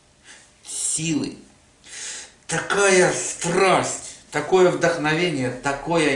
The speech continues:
нечто, что весь зал взорвался. Она рассказала о том, что она на нелегальном положении. Она работает здесь незаконно. Она в нужде.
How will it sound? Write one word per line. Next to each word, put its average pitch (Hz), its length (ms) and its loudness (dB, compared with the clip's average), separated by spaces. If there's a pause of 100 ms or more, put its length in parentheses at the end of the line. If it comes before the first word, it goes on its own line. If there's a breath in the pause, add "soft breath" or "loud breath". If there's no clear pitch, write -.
нечто, 196 680 -6 (1040)
что - 200 -8
весь 123 200 -4
зал 131 240 -2
взорвался. 123 540 -6 (960 soft breath)
Она 196 460 0 (260 loud breath)
рассказала 180 680 2
о 185 60 4
том, 208 200 4
что - 360 0
она 190 420 4
на 190 120 2
нелегальном 196 760 4
положении. 190 880 2 (640)
Она 175 260 2
работает 226 480 4
здесь 175 360 2
незаконно. 214 880 2 (1500 loud breath)
Она 214 280 6
в 202 160 0
нужде. 202 920 2